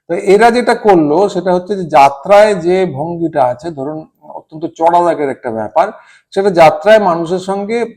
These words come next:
মঞ্চে দূরত্বের জন্য করতে হয়। তো তারা এই ভঙ্গিটা নিল, কিন্তু যাত্রা, যাত্রার যে অন্তর্বস্তু, সেটা নিল না। কত রকম পালা হয়, রাজনৈতিক পালা হয়, সামাজিক পালা হয়, হিটলার থেকে শুরু করে,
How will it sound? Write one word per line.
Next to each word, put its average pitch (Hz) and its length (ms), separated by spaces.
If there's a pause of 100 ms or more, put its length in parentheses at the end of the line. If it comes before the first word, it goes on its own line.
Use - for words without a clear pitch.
মঞ্চে 160 320
দূরত্বের 196 440
জন্য 120 220
করতে 104 320
হয়। 104 180 (360)
তো 175 80
তারা 214 520
এই 208 400
ভঙ্গিটা 180 640
নিল, 135 380 (720)
কিন্তু 208 220
যাত্রা, 170 840
যাত্রার 160 520
যে 220 80
অন্তর্বস্তু, 190 960
সেটা 156 260
নিল 113 220
না। 104 140
কত 214 260
রকম 226 420
পালা 123 200
হয়, 110 240
রাজনৈতিক 202 640
পালা 185 240
হয়, 185 200
সামাজিক 208 480 (100)
পালা 180 220
হয়, 165 280
হিটলার 185 340 (100)
থেকে 185 180
শুরু 170 220
করে, 190 360